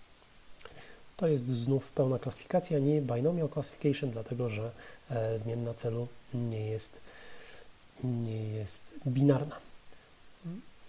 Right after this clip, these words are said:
Tym razem tutaj nie za bardzo chce się, e, dany unlabeled data test idzie tutaj, model idzie tutaj.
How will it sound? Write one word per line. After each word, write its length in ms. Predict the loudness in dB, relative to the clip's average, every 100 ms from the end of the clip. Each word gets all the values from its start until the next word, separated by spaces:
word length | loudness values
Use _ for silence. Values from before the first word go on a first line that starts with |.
| -18 -20 -18
Tym 220 | -16 -14 -10
razem 320 | -6 -4 -4
tutaj 240 | -8 -6
nie 160 | -4 -4
za 100 | -2
bardzo 420 | -2 -2 -4 -10 -16
chce 220 | -10 -10
się, 400 | -4 -4 -2 -4 -8 -20 -20 -20 -20 -18 -10
e, 280 | -2 0 0
dany 280 | 0 0 0
unlabeled 520 | 2 4 4 4 2
data 300 | 2 0 -2
test 600 | -2 -2 -4 -6 -12 -18 -18 -18 -2
idzie 200 | 0 0
tutaj, 420 | 0 -2 0 0 2
model 480 | 2 0 0 -2
idzie 180 | -4 -4
tutaj. 540 | -4 -6 -2 0 0